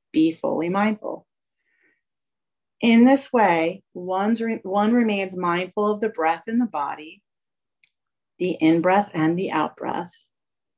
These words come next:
In this way, one remains mindful of the breath in the body, the arising and the passing away of the body, independent of and not clinging to anything in the world.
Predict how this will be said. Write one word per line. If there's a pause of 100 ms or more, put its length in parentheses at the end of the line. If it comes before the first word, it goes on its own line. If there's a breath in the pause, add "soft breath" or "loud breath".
(500)
In
this
way,
one
remains
mindful
of
the
breath
in
the
body, (920)
the
arising
and
the
passing
away
of
the
body, (760)
independent
of
and
not
clinging
to
anything
in
the
world.